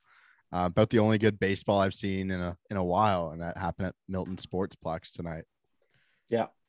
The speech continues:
Speaker 2: big win, big win. After
Speaker 1: <laughs>
Speaker 2: watching that shit show happen today, we had to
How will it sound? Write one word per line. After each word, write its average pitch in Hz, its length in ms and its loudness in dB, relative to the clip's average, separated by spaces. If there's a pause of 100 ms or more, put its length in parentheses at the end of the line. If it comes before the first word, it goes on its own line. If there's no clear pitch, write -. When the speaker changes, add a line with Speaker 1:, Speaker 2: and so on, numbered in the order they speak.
(180)
Speaker 2:
big 107 200 6
win, 104 200 2
big 107 240 4
win. 104 220 0 (360)
After 110 380 2
Speaker 1:
<laughs> 98 40 2
Speaker 2:
watching 104 420 2
that 110 240 2
shit - 240 0
show 110 200 6
happen 104 380 0
today, 104 300 2
we 107 120 2
had 107 160 2
to 104 280 6